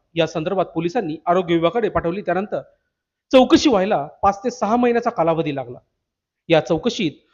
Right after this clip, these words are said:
वणी येथील सूर्योदय हॉस्पिटलचे डॉक्टर अमित कुमार रिकपचंद बोत्रा यांचा त्या महिलेच्या प्रसूती दरम्यान हलगर्जीपणा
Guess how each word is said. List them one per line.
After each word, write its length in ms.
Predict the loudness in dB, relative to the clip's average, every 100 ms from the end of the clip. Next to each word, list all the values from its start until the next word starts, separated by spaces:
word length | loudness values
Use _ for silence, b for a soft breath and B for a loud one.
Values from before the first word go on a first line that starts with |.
| _ 6
वणी 160 | 8 10
येथील 200 | 6 4
सूर्योदय 320 | 6 6 8
हॉस्पिटलचे 800 | 6 2 2 2 2 -4 -4 _ _ _ 0
डॉक्टर 400 | 0 6 4 4 0
अमित 200 | 0 0 -4
कुमार 240 | 0 2
रिकपचंद 760 | 0 -4 -6 -2 -4 -2 -4 -4 -10 _ _ _
बोत्रा 460 | 4 4 6 2 -2 -14 _ _ _ _
यांचा 380 | 2 4 4 2
त्या 140 | 2 0
महिलेच्या 400 | 0 -2 -2 -2
प्रसूती 340 | -2 -2 -2
दरम्यान 280 | -2 -2 -2
हलगर्जीपणा 680 | 0 2 2 0 -4 -2